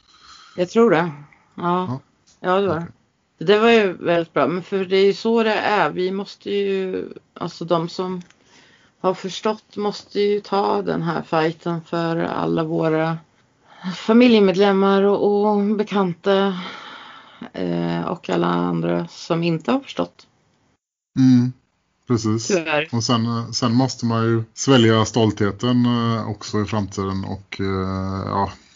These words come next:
Speaker 2: man kan ju vilja säga, "Vad var det jag sa?" Men, eh, man måste ju ändå kunna,
Speaker 1: <laughs>
Speaker 2: kunna förlåta sen i framtiden. Ifall vi ska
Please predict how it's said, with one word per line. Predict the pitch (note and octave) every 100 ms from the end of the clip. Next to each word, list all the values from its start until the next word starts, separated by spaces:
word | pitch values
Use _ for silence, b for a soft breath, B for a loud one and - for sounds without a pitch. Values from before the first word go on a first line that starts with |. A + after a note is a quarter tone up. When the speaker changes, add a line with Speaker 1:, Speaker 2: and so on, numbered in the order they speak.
| B -
Speaker 2:
man | A2+ G#2+
kan | A2+
ju | G#2
vilja | A2 A2+
säga, | G#2+ A2+ G2+
"Vad | G2 G2
var | G2 G2
det | G2
jag | F#2+
sa?" | G#2 G#2 A2 A2+ A2
Men, | G#2+ G#2+
eh, | G#2 G#2 G#2
man | G#2 G2+
måste | G#2+ G#2+ - A2
ju | A2+
ändå | A#2
kunna, | G2+ G#2 G2 G2+ _
Speaker 1:
<laughs> | _ _
Speaker 2:
kunna | - C3 C3+
förlåta | - C3 C3 G#2+ G2 C3
sen | C3 C3 A#2
i | G#2+
framtiden. | A#2 G2+ G#2 G2+ G2+ G#2+
Ifall | G2 A2 G#2
vi |
ska | G2+ A2+ G#2